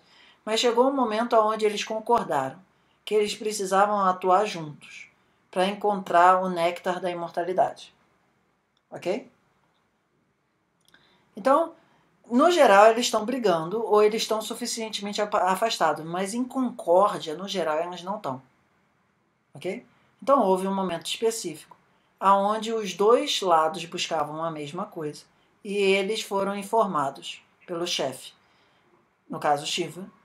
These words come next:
de que isso só ia conseguir ser, isso, essa tarefa só ia ser possível se, eventualmente, sei lá, a Síria e os Estados Unidos, atualmente falando,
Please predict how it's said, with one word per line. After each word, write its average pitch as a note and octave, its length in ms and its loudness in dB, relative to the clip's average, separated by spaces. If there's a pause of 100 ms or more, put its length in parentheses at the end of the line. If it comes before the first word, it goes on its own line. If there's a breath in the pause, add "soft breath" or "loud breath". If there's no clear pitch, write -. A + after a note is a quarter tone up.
(340)
de F#3+ 120 -6
que A#3+ 520 -4
isso B3+ 280 -4
só G#3 180 0
ia A#3 140 0
conseguir A#3+ 380 -6
ser, F#3+ 320 -4 (120)
isso, F3+ 260 -6
essa F#3 380 -4
tarefa F#3 380 -2
só F#3+ 160 -8
ia F#3 120 -4
ser F#3 140 -8
possível G3 520 -8
se, G#3+ 320 -6
eventualmente, F#3 920 -6 (360 soft breath)
sei F#3+ 220 -4
lá, C#3+ 260 -2 (360)
a E3+ 100 -6
Síria F#3 420 0
e - 20 -2
os F#3 80 -2
Estados F3 300 -2
Unidos, D#3 420 -12
atualmente C#3+ 540 -8
falando, E3 440 -4